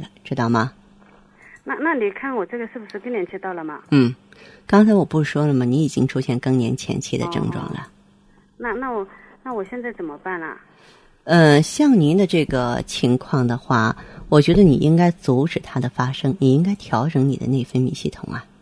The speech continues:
Speaker 1: 你是咱们的老听众了，可以用一下芳华片儿。实际上呢，之所以发福啊，就是什么呢？就是咱们这个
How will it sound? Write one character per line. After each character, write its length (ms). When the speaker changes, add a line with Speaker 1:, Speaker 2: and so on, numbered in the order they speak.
Speaker 1:
你 200
是 180
咱 220
们 80
的 80
老 160
听 260
众 160
了， 100
可 120
以 120
用 200
一 40
下 300
芳 180
华 220
片 220
儿。 60
实 260
际 220
上 280
呢， 140
之 220
所 320
以 280
发 240
福 360
啊， 260
就 160
是 140
什 180
么 120
呢？ 240
就 320
是 400
咱 240
们 160
这 240
个 500